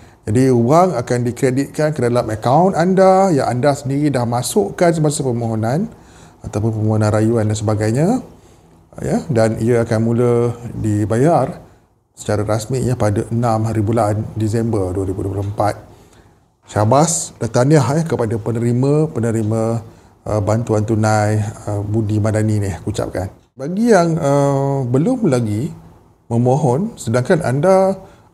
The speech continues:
ada kenderaan berenjin diesel dan anda mungkin layak, maka jemput, ya, layari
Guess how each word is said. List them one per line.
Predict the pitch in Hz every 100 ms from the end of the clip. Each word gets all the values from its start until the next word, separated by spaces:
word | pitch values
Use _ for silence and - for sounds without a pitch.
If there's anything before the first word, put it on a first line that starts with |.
| -
ada | 123 139 208
kenderaan | 208 123 117 - 110 123 131
berenjin | - 123 123
diesel | 107 127 - 131 156 - -
dan | 110 107 110
anda | 117
mungkin | 113 135 131
layak, | 113 117 170 220 - - - _
maka | - - 190 214 - - - - - _ _ -
jemput, | 127 175 -
ya, | - -
layari | - 107 117 117 120 120